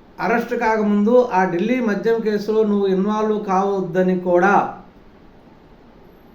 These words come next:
తండ్రి, ఒక పక్క సోదరుడు ఇద్దరు కూడా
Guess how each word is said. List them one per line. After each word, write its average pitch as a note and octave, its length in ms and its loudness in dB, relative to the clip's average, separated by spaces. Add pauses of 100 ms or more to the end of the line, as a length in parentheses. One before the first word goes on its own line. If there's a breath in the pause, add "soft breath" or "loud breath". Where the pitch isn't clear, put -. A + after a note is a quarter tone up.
(100)
తండ్రి, G3 420 2
ఒక F#3 280 0
పక్క F#3+ 220 -6
సోదరుడు F#3 500 0
ఇద్దరు F3+ 360 0
కూడా F3 460 -2